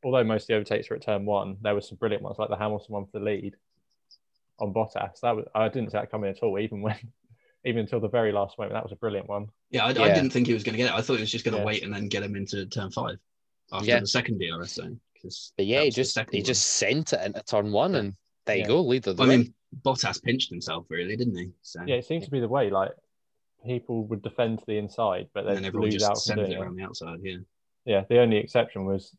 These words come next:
Speaker 1: the Hamilton on Verstappen one, wasn't it? Where
Speaker 2: Yeah.
Speaker 1: he
Speaker 3: Yeah.
Speaker 1: went,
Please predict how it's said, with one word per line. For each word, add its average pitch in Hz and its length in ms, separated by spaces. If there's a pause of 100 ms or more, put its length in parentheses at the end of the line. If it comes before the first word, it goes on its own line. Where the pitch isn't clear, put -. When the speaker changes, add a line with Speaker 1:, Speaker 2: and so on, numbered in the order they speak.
(100)
Speaker 1:
the 104 140 (220)
Hamilton 110 380
on 98 60
Verstappen 117 420
one, 92 200
wasn't 101 240
it? 113 160 (140)
Where 107 320 (360)
Speaker 2:
Yeah. 98 220 (640)
Speaker 1:
he 107 120
Speaker 3:
Yeah. 101 60
Speaker 1:
went, 85 380